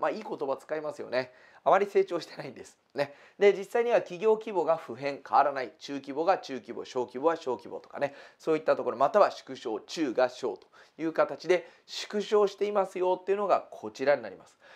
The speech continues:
で、この三つのタイプに分けて区分けをしながら、じゃあ見ていきましょうねというのが、今回の括弧の三番目で、ちょうどこちらのテーマのラストの内容までがそういうふうになっております。はい、じゃあ行きましょう。まずは、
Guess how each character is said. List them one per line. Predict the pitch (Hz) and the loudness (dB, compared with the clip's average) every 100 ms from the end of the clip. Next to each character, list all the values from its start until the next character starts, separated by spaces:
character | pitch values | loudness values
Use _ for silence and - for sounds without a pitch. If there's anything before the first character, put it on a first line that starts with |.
| - - | -6 0
で、 | 208 | 4
こ | 262 | 4
の | 277 | 4
三 | 233 247 _ | 0 -8 _
つ | 330 | -4
の | 302 220 | -4 -2
タ | 208 247 | 0 0
イ | 247 | 0
プ | 220 | -4
に | 170 | -2
分 | 135 - | -2 -2
け | - | 0
て | 156 | 0
区 | 151 151 | 2 4
分 | 185 190 | 4 4
け | 208 | 0
を | 214 | 0
し | 208 | -2
な | 220 | 2
が | 220 | 4
ら、 | 165 | 4
じ | 139 | 4
ゃ | 143 | 2
あ | |
見 | 107 139 | 0 -12
て | 170 | -12
い | |
き | 107 120 | -10 -12
ま | 110 | -12
し | - | -18
ょ | 92 | -12
う | |
ね | 101 147 | -6 -6
と | - 202 | -4 -6
い | |
う | 220 | -4
の | 202 | 6
が、 | 208 196 - - | 6 6 -6 -10
今 | 151 147 | -8 -4
回 | 127 117 | -2 0
の | 151 170 - - | 0 0 -4 -4
括 | 156 156 - | 0 0 0
弧 | 131 | -10
の | 104 | -10
三 | - 139 135 | -4 -4 2
番 | 139 135 | 2 2
目 | 135 135 | 0 2
で、 | 170 175 - - | 2 2 -10 -2
ち | |
ょ | 147 | 0
う | |
ど | 143 | 0
こ | 131 127 | -2 -4
ち | 143 | 0
ら | 139 | 0
の | 147 180 - | 2 0 0
テ | 151 131 | 0 0
ー | |
マ | 101 110 | 0 0
の | 180 - | 0 0
ラ | 226 | -4
ス | 240 - | -4 -6
ト | 151 | -6
の | 98 | -4
内 | 117 120 | -4 -4
容 | 120 113 | -4 -4
ま | 156 | -6
で | 226 | -4
が | 185 | -4
そ | 151 | -4
う | 127 | -6
い | |
う | |
ふ | 139 | -6
う | |
に | 202 131 | -8 -8
な | - | -12
っ | |
て | - | -14
お | |
り | - | -16
ま | - | -20
す。 | _ _ _ - | _ _ _ 4
は | |
い、 | 196 | 6
じ | 214 | 6
ゃ | |
あ | |
行 | 202 | 2
き | |
ま | 175 | -2
し | 160 | 0
ょ | 131 | 0
う。 | |
ま | 135 | 0
ず | 208 | 6
は、 | 156 165 | 8 8